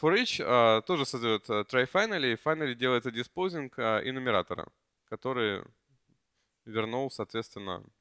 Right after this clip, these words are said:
а, к-, вернула коллекция. Это сделано не от хорошей жизни, это сделано для, м, а, всяких сиквел запросов.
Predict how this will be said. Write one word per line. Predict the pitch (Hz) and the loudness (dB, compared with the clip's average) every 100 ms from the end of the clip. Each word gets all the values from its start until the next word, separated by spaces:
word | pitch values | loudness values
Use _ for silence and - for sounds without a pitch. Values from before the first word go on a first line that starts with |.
| - | -12
а, | 92 90 - - | -8 -6 -8 -12
к-, | - | -6
вернула | 110 120 110 | -4 -2 -4
коллекция. | 113 95 - - - _ - _ - | -2 -4 -6 -18 -20 _ -20 _ -6
Это | 143 135 | -2 -2
сделано | 127 165 151 131 113 107 107 110 | 0 4 4 4 2 2 0 -10
не | 131 117 120 123 123 110 104 98 90 - _ _ _ - | -16 -12 -10 -6 -4 -2 -2 -6 -18 -20 _ _ _ -12
от | - | -6
хорошей | - 202 247 220 | 0 0 0 -2
жизни, | 214 180 147 | -4 -2 -4
это | 120 120 | -4 -8
сделано | 120 170 175 135 117 | -4 0 2 2 -2
для, | 107 110 123 147 127 104 - | -4 0 4 4 4 2 -2
м, | 101 107 _ - | -18 -20 _ -18
а, | 110 107 104 | -10 -8 -8
всяких | - 139 113 101 - | -2 -4 -2 -6 -6
сиквел | - - 113 101 110 _ _ _ _ - | -8 -4 -4 -4 -8 _ _ _ _ -4
запросов. | 113 120 113 - - | -2 0 0 -2 -8